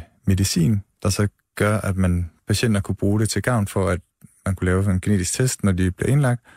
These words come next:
og vi derudfra kunne se, at den medicin skal du ikke have, men den anden medicin responderer du faktisk rigtig godt på, og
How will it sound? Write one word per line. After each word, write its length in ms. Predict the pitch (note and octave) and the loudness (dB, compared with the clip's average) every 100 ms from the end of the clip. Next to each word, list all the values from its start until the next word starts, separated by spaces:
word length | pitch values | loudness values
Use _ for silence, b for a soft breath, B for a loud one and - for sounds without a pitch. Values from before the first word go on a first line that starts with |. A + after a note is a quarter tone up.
| B B _ _ | B B _ _
og 160 | G2 | -2
vi 60 | F#2+ | 0
derudfra 460 | A#2 F#2+ F#2 F#2 | 2 0 0 -4
kunne 160 | D#2+ G#2+ | -4 -6
se, 200 | - - - | -2 -4 -2
at 220 | F2 - _ _ _ | -6 -6 _ _ _
den 160 | - F#2+ | -2 0
medicin 340 | F#2 F#2+ F#2+ | 0 0 0
skal 180 | F2 - | 0 -2
du 200 | - C#3+ | -2 0
ikke 160 | A#2 - | 0 0
have, 100 | G2+ | 0
men 140 | F#2+ | 0
den 220 | F2+ G2 | 0 0
anden 260 | E2+ G2 A2+ | 2 2 2
medicin 440 | G2+ F2+ G2+ F2 B B B B - | 0 -2 -2 -4 B B B B -4
responderer 440 | E2+ G2+ F#2+ G2+ | -2 0 0 0
du 100 | F#2 | -2
faktisk 600 | - - F2+ - - - | -4 -4 -4 -8 -12 -4
rigtig 240 | E2+ - | -4 -2
godt 180 | - - | -2 -4
på, 260 | - F#2+ - b b b _ | 0 -2 -2 b b b _
og 220 | A2+ F#2 | 0 0